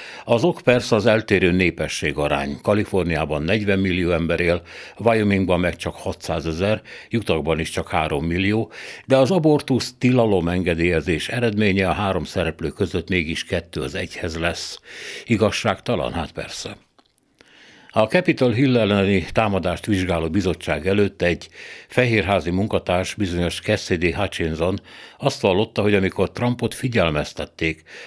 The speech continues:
hogy a támogatására a kongresszus elé vonuló tömegtől fegyvereket koboztak el, és nyilván nem mindet, az elnök elrendelte, hogy a fémdetektorokat kapcsolják ki. „Kipszottul nem érdekel, hogy fegyvereik vannak, ők nem bántanak engem”,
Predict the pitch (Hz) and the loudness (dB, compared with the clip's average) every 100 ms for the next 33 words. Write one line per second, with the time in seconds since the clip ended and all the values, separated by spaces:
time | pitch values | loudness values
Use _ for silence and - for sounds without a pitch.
0 | - 92 87 - 110 98 95 - 80 - | -4 0 2 2 2 2 0 -2 -4 0
1 | 82 80 - 107 95 82 - 90 90 85 | 0 0 0 0 0 -2 -4 -4 -2 0
2 | 82 95 82 82 - 95 82 - - 80 | 0 -2 0 -2 0 0 0 -4 -6 -4
3 | - 101 95 80 73 - 80 82 78 73 | -2 -2 0 -2 -2 -6 -6 -6 -6 -8
4 | - - 113 117 117 - - - - - | -12 -4 0 0 -2 -14 -20 -20 -20 -14
5 | 82 - 92 78 73 73 71 90 101 101 | -10 -2 0 0 -2 -4 -2 0 2 0
6 | - - - - 107 156 139 127 147 127 | -2 -18 -20 -6 2 4 4 2 2 4
7 | 107 107 104 113 101 104 - - 113 131 | 4 4 2 2 2 2 0 0 2 4
8 | 120 117 117 - 117 113 117 110 - - | 2 0 -2 0 0 0 0 -2 -6 -6
9 | - - - 104 95 95 92 - 78 - | -4 -4 -4 0 2 2 0 -4 -6 -6
10 | _ _ _ _ _ - - _ - 175 | _ _ _ _ _ -20 -20 _ 0 0
11 | - - 123 - 117 110 107 101 85 73 | 0 0 0 2 2 6 4 4 2 2
12 | 78 - 87 82 80 95 87 78 76 73 | 0 0 -2 0 0 -2 2 2 2 0
13 | - 92 90 90 101 95 98 95 90 78 | 0 0 2 0 0 0 0 0 0 0
14 | 80 80 85 82 - 101 82 67 - 50 | -2 -2 -4 -4 -4 -2 -2 -2 -4 -10